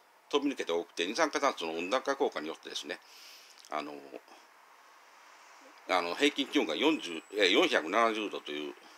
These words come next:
あの、もう、ものすごい高温の世界ですので、超高温の世界ですので、あの、生物とかあったとも住めないということですよね。そして、き-、金星には、まあ、マー-、マーク山という、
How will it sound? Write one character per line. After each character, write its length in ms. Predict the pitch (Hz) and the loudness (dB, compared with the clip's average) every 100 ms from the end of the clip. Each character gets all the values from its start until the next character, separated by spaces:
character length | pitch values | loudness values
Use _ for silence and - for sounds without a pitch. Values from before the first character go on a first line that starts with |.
| - - - - - _ _ _ _ - | -20 -20 -20 -20 -20 _ _ _ _ -8
あ 80 | 76 | -6
の、 140 | 78 76 | -6 -8
も 460 | 80 85 85 85 | -6 -4 -2 -2
う、 20 | |
も 140 | 87 110 | -2 -2
の 80 | 131 | 2
す 80 | |
ご 80 | 143 | 2
い 40 | 107 | 2
高 180 | 98 | 2
温 60 | 92 | 2
の 60 | 90 | 2
世 140 | 104 | 0
界 140 | 82 | 0
で 60 | 73 | -2
す 120 | 78 | -6
の 80 | 76 | -8
で、 100 | 78 | -6
超 240 | - 117 | 2 2
高 240 | 85 107 101 | 4 2 2
温 80 | 92 | 2
の 80 | |
世 140 | 90 - | -2 -4
界 120 | 80 | -4
で 60 | - | -6
す 140 | - | -10
の 80 | 78 | -4
で、 100 | 80 | -4
あ 80 | 76 | -4
の、 120 | 71 | -4
生 180 | - 120 | 2 2
物 260 | 95 - 78 | 0 -12 -12
と 100 | - | -2
か 100 | 104 | 0
あ 40 | |
っ 40 | |
た 80 | - | 0
と 100 | - | -4
も 80 | 92 | -6
住 160 | - 90 | -6 -4
め 80 | |
な 60 | 82 | -6
い 60 | 80 | -6
と 80 | |
い 20 | - | -12
う 40 | |
こ 60 | - | -16
と 80 | |
で 60 | - | -14
す 100 | - | -12
よ 80 | - | -8
ね。 160 | 127 - - - - - - _ | -6 -8 -14 -20 -20 -20 -20 _
そ 140 | - 131 | -10 -6
し 20 | |
て、 100 | 139 - 170 | -4 -6 -8
き-、 20 | - | 0
金 180 | 151 151 | 2 4
星 160 | 143 | 4
に 80 | 147 | 4
は、 80 | 120 | 2
ま 120 | 85 | 2
あ、 100 | 82 - | 0 2
マ 180 | 123 165 | 6 8
ー-、 100 | 160 - | 6 2
マ 200 | 117 147 | 2 4
ー 40 | 160 | 4
ク 100 | - | 2
山 180 | 101 78 | 2 2
と 120 | 73 | -4
い 120 | |
う、 60 | 76 | -8